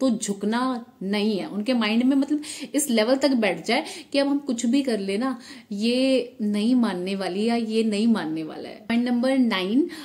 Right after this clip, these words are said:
अ, अगर आपको लग रहा है कि अभी भी ये लोग नहीं मान रहे हैं, तो उनको आप clear cut ये बात बता दीजिए कि हम आपको बहुत प्यार करते हैं, हमेशा करते रहेंगे,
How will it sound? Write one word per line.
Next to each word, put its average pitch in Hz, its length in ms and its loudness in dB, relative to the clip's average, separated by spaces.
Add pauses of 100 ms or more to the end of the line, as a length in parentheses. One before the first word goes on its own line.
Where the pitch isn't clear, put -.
(200)
अ, 220 380 -4
अगर 254 500 2
आपको 233 380 -2
लग 214 300 2
रहा 226 280 0
है 247 200 -2
कि 247 160 -8
अभी 196 300 0
भी 233 280 0
ये 214 60 2
लोग 233 180 0
नहीं 214 420 0
मान 220 240 -2
रहे 226 160 -2
हैं, 233 220 -2
तो 254 80 -4
उनको 208 460 -4
आप 240 340 -8
clear 220 300 -2
cut 233 240 -8
ये 220 140 0
बात 196 220 -4
बता 175 340 -6
दीजिए 196 460 -6 (400)
कि 214 320 2 (300)
हम 220 280 -2
आपको 214 300 -6
बहुत 185 580 -8
प्यार 214 220 -4
करते 214 380 -4
हैं, 220 260 -8 (200)
हमेशा 190 520 -4
करते 220 300 -2
रहेंगे, 214 420 -2